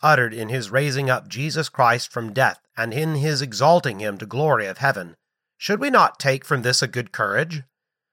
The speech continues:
Should not this sweeten all the afflictions we can suffer? Do we not have cause to rejoice in the midst of our sorrows? Let us note, then,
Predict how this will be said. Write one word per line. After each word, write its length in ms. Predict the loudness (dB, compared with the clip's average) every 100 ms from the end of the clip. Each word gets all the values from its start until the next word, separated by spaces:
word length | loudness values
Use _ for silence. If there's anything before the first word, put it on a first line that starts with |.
| _
Should 260 | -8 -4 2
not 240 | 4 4
this 160 | 2 0
sweeten 460 | -2 -6 -6 -4 2
all 260 | 6 6
the 120 | 4
afflictions 600 | -2 0 -2 -2 -2 -2
we 120 | -4 2
can 180 | 4
suffer? 520 | 4 2 2 0 -2 _ _ _ _ _ _ -2
Do 120 | 2
we 80 | 6
not 180 | 6
have 220 | 6 4 4
cause 420 | 4 4 0 -6
to 120 | -8
rejoice 540 | -6 2 4 4 0
in 200 | -6 -6
the 60 | -4
midst 300 | -4 -4 -6
of 120 | -6
our 140 | -4 -4
sorrows? 720 | -2 2 2 0 -4 -10 -12 _ _ _ _ _ _ _ _ 0
Let 160 | 4
us 180 | 4 4
note, 340 | 4 2 0
then, 420 | -4 -4 -4 -20